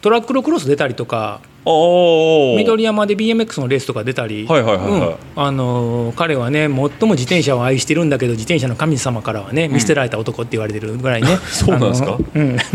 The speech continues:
Speaker 1: <laughs> 落車が多いっていうね。
Speaker 2: あ、そういうことですね。
Speaker 1: うん。
Speaker 2: はいはいはいはいはい。まあ、なんか、あの、落車は自転車二輪がゆえにしょうがないっていう京都の人が言ってましたけどね。
Speaker 1: <laughs> そうなんだ。
Speaker 2: あの、あの、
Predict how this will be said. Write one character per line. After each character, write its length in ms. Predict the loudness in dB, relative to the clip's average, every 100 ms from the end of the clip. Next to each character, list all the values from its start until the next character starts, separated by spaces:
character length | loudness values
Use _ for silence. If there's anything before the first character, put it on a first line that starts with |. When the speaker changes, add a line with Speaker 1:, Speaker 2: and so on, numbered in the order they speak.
| 0
Speaker 1:
<laughs> 320 | 0 -4 -4
落 180 | -2 0
車 140 | 0 0
が 60 |
多 120 | -2
い 60 | -2
っ 20 |
て 100 | -4
い 60 | -6
う 60 | -2
ね。 80 | -2
Speaker 2:
あ、 20 |
そ 240 | 2 2
う 20 | 2
い 40 |
う 40 |
こ 80 | 0
と 80 | 0
で 60 | -2
す 80 |
ね。 140 | 0 2
Speaker 1:
う 40 | 2
ん。 60 | 2
Speaker 2:
は 80 |
い 20 | 0
は 60 |
い 40 | 0
は 60 |
い 20 | 0
は 40 |
い 120 | 0 -2
は 460 | -2 -4 -2 -6 -6
い。 40 | -4
ま 80 | -2
あ、 40 |
な 80 | 0
ん 40 |
か、 320 | 0 2 2 0 -10 -8 -6
あ 100 | -2
の、 340 | -2 -2 -2
落 260 | -2 -2 -2
車 140 | 0 2
は 160 | 2
自 120 | 0
転 160 | -2 -2
車 220 | 0 -2 -2
二 140 | -2 0
輪 300 | 0 -2 0
が 100 | 2
ゆ 160 | 2 2
え 40 |
に 400 | 2 0 -2 -6 -2
し 80 |
ょ 40 | 0
う 40 |
が 80 | 2
な 100 | 0
い 40 |
っ 20 | 0
て 120 | 0
い 40 |
う 60 | 0
京 140 | 0
都 100 | -2 -4
の 40 |
人 140 | -2
が 60 | -2
言 80 | -2
っ 20 |
て 80 | -2
ま 100 | -2
し 60 |
た 80 | -4
け 80 | -6
ど 80 | -6
ね。 180 | -6 -6 -4 -2 0 0
Speaker 1:
<laughs> 400 | 0 -2 -6 -6
そ 220 | -6 -2 0
う 20 |
な 120 | 0
ん 20 |
だ。 60 | 0
Speaker 2:
あ 20 |
の、 240 | 2 0 -2 -8 -4
あ 60 | -2
の、 340 | 0 0 -4